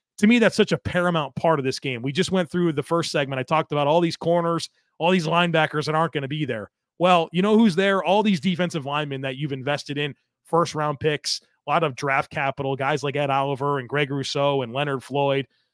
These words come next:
Von Miller, we'll see. Uh, <laughs> Daquan Jones, veterans, like, good players.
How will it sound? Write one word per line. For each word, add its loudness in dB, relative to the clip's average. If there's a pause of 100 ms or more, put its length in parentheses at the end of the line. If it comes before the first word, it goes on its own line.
(260)
Von -8
Miller, -6
we'll -4
see. -6 (240)
Uh, -2
<laughs> 0
Daquan 2
Jones, -2
veterans, 2
like, -8
good 6
players. -2